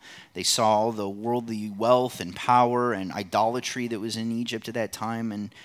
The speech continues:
they would have remembered the history of their people, how they were brought out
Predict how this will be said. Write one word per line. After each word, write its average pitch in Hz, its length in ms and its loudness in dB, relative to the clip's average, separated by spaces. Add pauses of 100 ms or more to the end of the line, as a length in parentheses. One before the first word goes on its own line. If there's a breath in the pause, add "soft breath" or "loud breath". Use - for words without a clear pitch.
(140)
they 110 80 -4
would 127 100 -2
have 127 120 -4
remembered 120 520 0
the 95 80 -6
history 123 400 -2
of 113 80 -4
their 104 140 -6
people, 87 460 -12 (100)
how 107 160 -6
they 110 120 -4
were 104 160 -6
brought 113 540 -2
out 117 320 -2